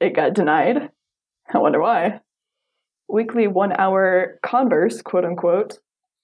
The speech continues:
with Foundel-, Foundation personnel sent to clean its record following the cleaning. Under consideration, all right.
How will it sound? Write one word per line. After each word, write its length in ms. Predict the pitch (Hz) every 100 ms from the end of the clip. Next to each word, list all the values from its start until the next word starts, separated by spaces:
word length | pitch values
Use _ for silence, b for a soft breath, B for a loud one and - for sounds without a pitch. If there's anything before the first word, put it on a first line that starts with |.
| _
with 220 | 196 196 -
Foundel-, 600 | 196 185 180 180 180 - _ _ -
Foundation 440 | 190 185 185 190
personnel 400 | 185 180 185 180
sent 260 | 175 202 -
to 60 |
clean 240 | - 202 180
its 220 | - -
record 500 | 170 175 180 180 180
following 380 | 185 175 180 180
the 40 |
cleaning. 560 | - - 160 165 233 - - _ _ _ _ -
Under 240 | 240 226
consideration, 800 | 226 226 214 180 175 233 254 185
all 140 | 196
right. 320 | 208 196 202